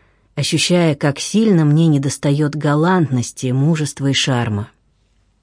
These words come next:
К нам присоединился еще один родственник.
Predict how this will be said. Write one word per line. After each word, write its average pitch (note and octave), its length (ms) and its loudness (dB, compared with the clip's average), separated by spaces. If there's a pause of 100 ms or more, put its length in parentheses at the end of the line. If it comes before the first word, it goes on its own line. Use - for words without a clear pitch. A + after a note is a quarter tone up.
(1400)
К - 120 -10
нам C4+ 220 6
присоединился F#3+ 760 2
еще F#3 240 4
один A#3+ 240 4
родственник. G#3 680 2